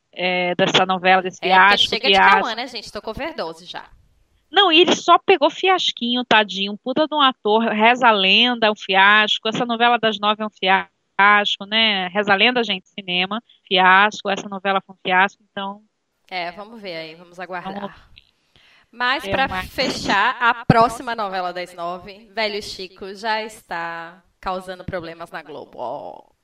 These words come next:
Speaker 1: Ó, ó, ó.
Speaker 2: <laughs> Pois é, a novela já tem tirado o sono de executivos da emissora. Eles temem que atrasos nas gravações afetem a exibição da produção, aposta pra recuperar a audiência das vinte e uma.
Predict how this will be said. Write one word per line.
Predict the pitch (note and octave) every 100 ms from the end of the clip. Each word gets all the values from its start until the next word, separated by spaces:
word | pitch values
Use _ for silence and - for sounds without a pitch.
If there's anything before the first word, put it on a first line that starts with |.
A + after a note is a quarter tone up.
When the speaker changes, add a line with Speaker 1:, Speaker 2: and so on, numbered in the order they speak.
| _
Speaker 1:
Ó, | G3 G3 G#3
ó, | G#3+ F#3+ G3
ó. | F#3+
Speaker 2:
<laughs> | - - G3 - G3+ - _ - B3+ - - - - A#3+ - - _
Pois | D#4+ E4
é, | B3
a |
novela | A#3 B3 B3
já | A3+
tem | C#4
tirado | C4+ A#3 A#3 E4
o |
sono | - - A#3+ B3
de | B3
executivos | G3 G3 - - G3+ G3
da |
emissora. | G#3 A3 - - C#3 - - _ -
Eles | F#3+ G#3 -
temem | G3+ G#3
que | A3+
atrasos | C4 B3 G#3 G#3+ A3
nas | G#3 F#3
gravações | E3+ E3 A#3+ - A#3+ C#4
afetem | D#4 - C#4+ D#4
a |
exibição | C#4 C#4 C#4 C4
da | C4
produção, | B3+ C4 - F#3+ E3+
aposta | - G#3 G#3 G#3+ A3
pra | - G3+
recuperar | G#3+ A3+ - G3 F3
a |
audiência | F3+ F3 E3 E3 E3+
das | E3 E3
vinte | E3+ E3 -
e |
uma. | D3+ _